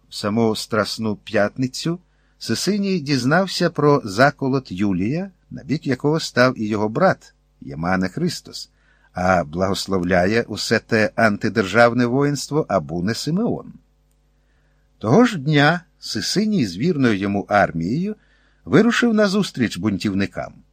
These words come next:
У короткій, але дуже жорстокій битві переміг Сисиній.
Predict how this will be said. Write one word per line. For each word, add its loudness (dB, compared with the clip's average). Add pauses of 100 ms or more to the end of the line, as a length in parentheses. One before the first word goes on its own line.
(540)
У -6
короткій, 2
але 2
дуже -4
жорстокій -6
битві -2
переміг -2
Сисиній. -4